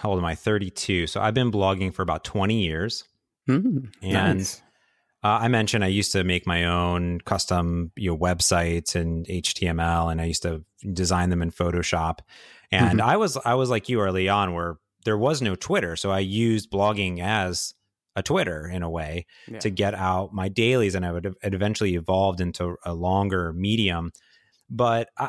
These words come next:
Speaker 1: actually appreciate your blog posts a little bit more than my blog posts, not to belittle my own blog posts,
Speaker 2: Hmm.
Speaker 1: because your blog posts, while they're not as often, they really tell a, a unique story. So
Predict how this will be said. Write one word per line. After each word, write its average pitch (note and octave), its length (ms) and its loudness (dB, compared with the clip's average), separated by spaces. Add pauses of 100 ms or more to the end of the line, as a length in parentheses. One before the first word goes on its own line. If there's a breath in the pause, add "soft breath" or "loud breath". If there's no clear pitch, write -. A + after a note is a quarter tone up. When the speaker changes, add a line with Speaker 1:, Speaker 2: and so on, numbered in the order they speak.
Speaker 1:
actually A3 340 0
appreciate B2+ 520 0
your G#2+ 200 2
blog G#2+ 300 0
posts G2+ 240 0
a G2+ 40 -2
little G2 200 2
bit F#2 120 0
more F2 300 -2
than A#2 260 0 (140)
my A2+ 240 2
blog A#2+ 320 0
posts, C3 260 -2
not G2 200 -2
to F#2+ 80 -4
belittle F#2 420 0
my F2 160 -2
own E2+ 140 -4
blog E2+ 280 -8
posts, F3 360 -2 (100)
Speaker 2:
Hmm. A3+ 220 4
Speaker 1:
because C3 420 0 (380 soft breath)
your C3 280 2
blog D3 280 0
posts, B2+ 200 0
while G#2+ 160 2
they're F#2 360 0 (680)
not A#2 220 2
as G#2 120 0
often, G#2 380 -2
they G#2+ 120 0
really G2+ 520 -2 (100)
tell F#2+ 440 -2 (160)
a, F#2 220 -10
a G2+ 60 -4
unique G#2+ 320 0
story. F#2+ 580 0 (220 loud breath)
So A2 640 2